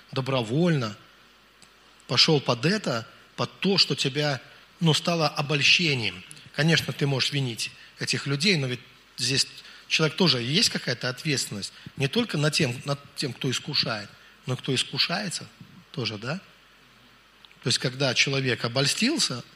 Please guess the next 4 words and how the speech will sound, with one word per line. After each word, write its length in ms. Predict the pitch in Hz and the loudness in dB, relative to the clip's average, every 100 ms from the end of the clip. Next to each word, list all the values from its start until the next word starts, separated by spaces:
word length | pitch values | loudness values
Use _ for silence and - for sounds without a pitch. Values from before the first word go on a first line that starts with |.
| - _ - - - | -20 _ -20 -20 -8
а 80 | - | -2
потом 340 | 143 135 220 | 0 2 4
разочаровался. 880 | 185 156 151 165 156 151 127 110 - 95 - - _ - - - - - - - | 4 4 4 4 4 2 2 0 -2 -6 -20 -20 _ -20 -20 -20 -20 -20 -20 -6
И 380 | 160 147 143 135 | 2 6 6 2